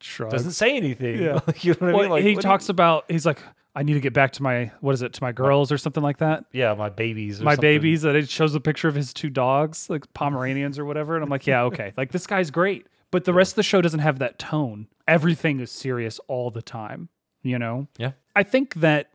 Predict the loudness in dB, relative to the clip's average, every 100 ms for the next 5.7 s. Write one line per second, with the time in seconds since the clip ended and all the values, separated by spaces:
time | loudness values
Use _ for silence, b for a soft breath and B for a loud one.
0 | _ 0 2 2 2 0 -2 -6 -4 0
1 | 4 4 4 2 0 2 0 0 -2 -2
2 | -4 -6 -10 -14 b -2 -2 0 -2 0
3 | 0 -2 -2 -2 0 -2 -2 -6 -8 -14
4 | _ -10 -6 -4 -2 -2 -2 -6 -4 -4
5 | -2 -4 -4 -6 -6 -10 -20